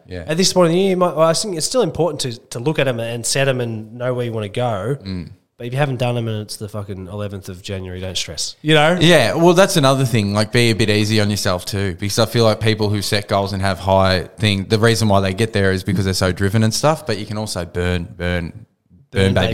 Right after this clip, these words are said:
Speaker 2: baby,
Speaker 1: burn.
Speaker 2: burn.
Speaker 1: You know, you gotta
Speaker 2: <laughs>
Speaker 1: just, uh, look after yourself.
Speaker 2: Hey, I like that. But hey, if you're new to the pod, we drop guest episodes Monday, Thursday, snacks pods. They come at you hot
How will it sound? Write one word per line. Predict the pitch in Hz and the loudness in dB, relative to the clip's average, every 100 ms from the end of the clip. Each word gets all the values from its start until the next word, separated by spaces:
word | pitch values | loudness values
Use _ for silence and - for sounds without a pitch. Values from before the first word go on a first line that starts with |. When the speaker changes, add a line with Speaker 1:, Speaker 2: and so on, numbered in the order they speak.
| 92 | 0
Speaker 2:
baby, | |
Speaker 1:
burn. | 95 92 92 104 | 0 0 0 -4
Speaker 2:
burn. | - | -6
Speaker 1:
You | 104 | -6
know, | 101 101 | -4 -4
you | 113 160 | -2 0
gotta | 110 196 | 2 2
Speaker 2:
<laughs> | 113 | 4
Speaker 1:
just, | 185 160 175 | 2 2 0
uh, | 95 92 85 - - 120 | 2 2 0 -6 -14 -6
look | 143 | -4
after | 165 - | -2 -2
yourself. | 147 - - - | -2 -2 -4 -6
Speaker 2:
Hey, | 113 113 | -6 -4
I | |
like | 113 117 120 | -2 -2 -4
that. | 123 104 - | -6 -8 -8
But | 123 - _ _ _ | -12 -12 _ _ _
hey, | 139 127 101 127 | -2 -2 -4 -6
if | 156 | -4
you're | 190 | 0
new | 175 170 | 2 2
to | |
the | 139 | 2
pod, | 127 131 95 - _ | 2 0 -2 -10 _
we | 120 135 | -8 -2
drop | 143 - | 0 0
guest | 127 131 | -4 -4
episodes | 120 120 107 113 | -4 -6 -6 -6
Monday, | 117 117 113 | -6 -4 -6
Thursday, | - 110 110 113 110 | -6 -6 -4 -4 -4
snacks | - 147 143 - | 0 2 2 0
pods. | 143 135 127 - - | 0 0 -2 -12 -10
They | 135 | -6
come | 143 151 | -2 0
at | |
you | 120 | 0
hot | 147 151 | 2 2